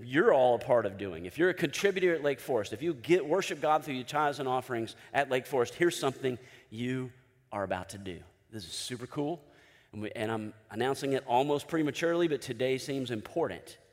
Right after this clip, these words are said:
Our church planting team of Lake Forest has decided that our next church plant in the Lake Forest family of churches will be intentionally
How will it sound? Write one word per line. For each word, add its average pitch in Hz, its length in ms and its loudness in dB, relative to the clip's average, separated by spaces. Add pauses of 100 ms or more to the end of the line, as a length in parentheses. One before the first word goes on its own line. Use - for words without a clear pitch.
(600)
Our 107 120 2
church - 260 0
planting 175 420 0
team 131 280 -2
of 110 100 -4
Lake 107 180 -2
Forest 110 380 -2
has 117 220 0
decided 131 540 0
that 117 100 0
our 107 100 2
next 127 400 -2
church - 380 -6
plant 147 480 -10 (260)
in 117 80 -4
the 113 80 -4
Lake 123 220 0
Forest 139 260 -2
family 135 320 -2
of 139 100 -8
churches 104 380 -8
will 107 160 -10
be 107 180 -8
intentionally 107 720 -8